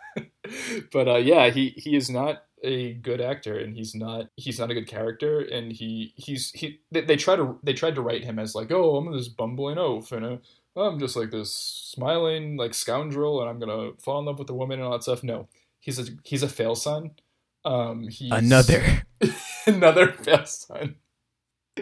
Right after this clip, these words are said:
Speaker 1: Another fail son in one of these goddamn movies that we have to watch.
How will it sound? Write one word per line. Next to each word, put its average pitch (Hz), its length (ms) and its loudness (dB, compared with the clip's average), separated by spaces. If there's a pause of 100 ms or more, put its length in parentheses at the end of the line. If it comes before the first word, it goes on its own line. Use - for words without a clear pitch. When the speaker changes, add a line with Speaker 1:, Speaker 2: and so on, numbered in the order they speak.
(440)
Speaker 1:
Another 170 260 6
fail 156 240 4
son 151 180 0
in 131 60 -2
one 131 80 -2
of 131 60 -2
these 127 160 -4
goddamn 131 400 -2
movies 117 380 -6
that 104 120 -6
we 120 60 -6
have 120 120 -4
to 127 80 -6
watch. 123 440 -4